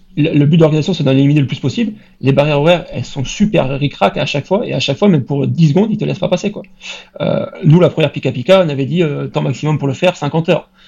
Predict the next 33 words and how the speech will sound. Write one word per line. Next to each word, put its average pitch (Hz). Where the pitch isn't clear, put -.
Le 127
dernier 135
a 143
mis 127
cinquante-deux 127
heures. 190
Euh, -
bien 139
sûr -
qu'on 139
l'a 123
pris, 165
on 143
lui 135
a 127
donné 135
finisher 139
comme 135
tout 175
le 185
monde. -
Euh, -
mais 151
à 160
un 139
moment 135
donné, 156
c'est, 139
c'est -
le 135
rapport 151
que 143
t'as. 180